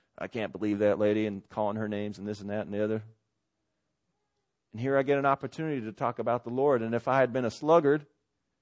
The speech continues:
if I had just been talking about her all the time, what good had that have done? I'd just be like everybody else. I wouldn't have gone over the above and then wouldn't have the background for the testimony of which I'd give them concerning Christ.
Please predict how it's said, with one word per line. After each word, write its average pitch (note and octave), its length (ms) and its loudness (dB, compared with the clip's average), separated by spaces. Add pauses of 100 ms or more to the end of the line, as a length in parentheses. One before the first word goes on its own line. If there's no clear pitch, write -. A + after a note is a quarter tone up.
(540)
if B2+ 140 -2
I D3+ 80 10
had C#3 100 8
just C3+ 140 -8
been D3 80 -4
talking D3 260 2
about C#3 200 6
her F3 140 4
all D#3+ 60 6
the C#3+ 80 4
time, C#3+ 360 2 (320)
what D3+ 200 2
good F#3+ 140 8
had G3 100 6
that A3 180 4
have F3 120 0
done? A2 260 0 (460)
I'd A#2+ 100 -6
just A2+ 160 -12
be C#3 60 -2
like C3+ 240 8
everybody D#3 400 4
else. G#3 200 4
I B2+ 100 4
wouldn't C#3 180 2
have C#3 100 4
gone D#3 180 4
over D3+ 200 4
the C#3+ 60 0
above F#3+ 200 10
and D#3 140 4
then D#3 160 2
wouldn't F3 320 6
have F3 520 8 (340)
the E3 100 8
background F3+ 840 8
for F3+ 200 4
the E3 80 4
testimony F#3+ 500 6
of F3 80 6
which E3+ 180 4
I'd E3+ 200 8
give E3+ 160 8
them F3+ 180 4
concerning E3+ 600 2
Christ. A3 640 4